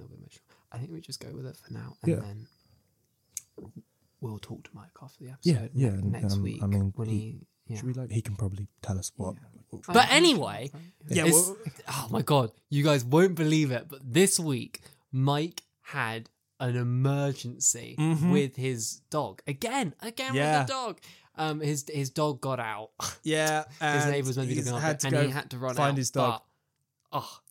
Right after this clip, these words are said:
Speaker 1: he
Speaker 2: Um,
Speaker 1: told us to tell you he's loving what's happening.
Speaker 2: Yeah.
Speaker 1: And he just can't wait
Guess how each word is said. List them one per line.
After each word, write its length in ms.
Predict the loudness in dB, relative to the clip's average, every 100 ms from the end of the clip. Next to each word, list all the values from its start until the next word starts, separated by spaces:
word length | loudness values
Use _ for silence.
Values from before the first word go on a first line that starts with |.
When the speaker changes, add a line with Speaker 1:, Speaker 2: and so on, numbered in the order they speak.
| -20
Speaker 1:
he 160 | -8 -4
Speaker 2:
Um, 60 | 0
Speaker 1:
told 240 | 2 2
us 160 | 2 -2
to 80 | -4
tell 200 | -4 -2
you 380 | -2 -4 -4 -8 _ _ _ _
he's 240 | -8 -4 -2
loving 300 | -4 -4 -8
what's 160 | -8
happening. 440 | -8 -8 -8 -10 -10
Speaker 2:
Yeah. 300 | -6 -4 -4
Speaker 1:
And 160 | -6 -8
he 100 | -8
just 280 | -8 -8 -8
can't 240 | -6 -8 -8
wait 320 | -10 -10 -10